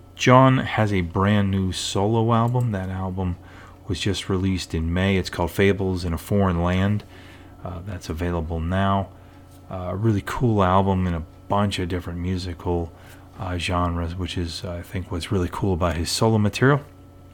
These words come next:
Uh, it still has the Mothership X. So we're gonna talk to him about those, uh,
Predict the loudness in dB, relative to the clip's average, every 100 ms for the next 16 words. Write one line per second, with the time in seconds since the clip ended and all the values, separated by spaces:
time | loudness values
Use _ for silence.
0 | -20 -20 -20 -12 -2 0 0 -2 0 4
1 | 4 4 4 4 4 2 0 2 2 2
2 | -2 -14 -18 -18 -16 0 4 6 4 2
3 | 2 4 4 4 2 2 2 2 0 0
4 | 0 -2